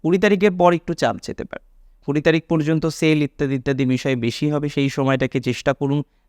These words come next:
যতটা এনহ্যান্স করা যায়, যতটা মার্কেট ধরা যায় সেটা চেষ্টা করতে হবে।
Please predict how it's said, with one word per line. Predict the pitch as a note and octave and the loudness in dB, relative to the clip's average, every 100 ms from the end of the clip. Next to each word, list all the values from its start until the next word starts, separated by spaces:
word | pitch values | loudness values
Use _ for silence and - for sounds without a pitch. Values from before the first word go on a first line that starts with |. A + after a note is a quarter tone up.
| G#2+ | -6
যতটা | G#2+ D#3+ G3+ F#3+ F#3+ | 2 4 4 2 2
এনহ্যান্স | D3 C#3+ C#3+ | 2 0 -4
করা | - A#2 A2+ | -4 -2 0
যায়, | A2 A2 G#2+ - _ | -2 -4 -6 -10 _
যতটা | A#2+ B2+ D#3 | 0 2 2
মার্কেট | D3 C3 C3+ C3 | 4 4 0 -2
ধরা | A#2+ A#2 | 0 0
যায় | A2+ A#2 | 2 0
সেটা | A2 A2 A2+ | 0 -2 -4
চেষ্টা | A2 - A2 | -4 -6 -6
করতে | A2 G#2 A2+ | -6 -6 -4
হবে। | A#2+ B2 | -4 -4